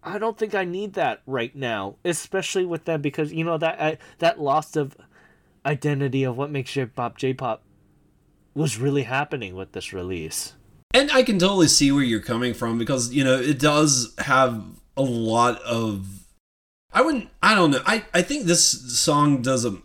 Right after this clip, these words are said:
Speaker 2: a pretty solid job of blending the two together. I don't think it suffers that much of an identity crisis that you sometimes run into when you get that hybridized song. But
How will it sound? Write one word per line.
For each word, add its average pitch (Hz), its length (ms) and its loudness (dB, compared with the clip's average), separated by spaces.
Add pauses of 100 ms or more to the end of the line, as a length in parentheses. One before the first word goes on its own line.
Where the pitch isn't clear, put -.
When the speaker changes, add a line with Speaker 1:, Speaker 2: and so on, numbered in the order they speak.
(140)
Speaker 2:
a 139 60 -6
pretty 302 280 -4
solid 160 540 -2
job 185 240 -2
of 180 100 -4
blending 180 360 0
the 175 80 -2
two 180 240 -4
together. 175 520 0
I 151 100 2
don't 170 220 0
think 160 160 0
it 131 140 -4
suffers 127 560 0
that 123 220 2
much 127 200 -2
of 127 80 -6
an 127 100 -2
identity 123 460 -2
crisis 123 440 0
that 113 120 -6
you 113 120 -4
sometimes 117 540 -2
run 113 180 -2
into 120 560 -2
when 120 160 -4
you 120 80 -4
get 117 180 -2
that 113 180 -2
hybridized 113 580 0
song. 110 500 -2 (920)
But 262 200 6